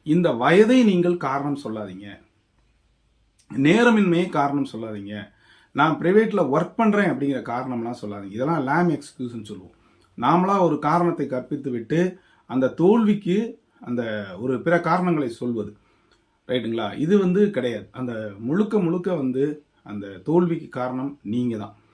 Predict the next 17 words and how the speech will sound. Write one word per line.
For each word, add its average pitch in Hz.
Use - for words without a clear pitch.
வெற்றிக்கு 202
ஒரே 135
ஒரு 160
காரணம் 160
மட்டும்தான் 143
இருக்க 120
முடியும், 101
தோல்விக்கு 208
பல 185
காரணம் 180
இருக்கு. 110
அந்த 175
ஒரே 208
காரணம் 190
என்பது 123
ஒரு 110
விடாமுயற்சியுடன் 156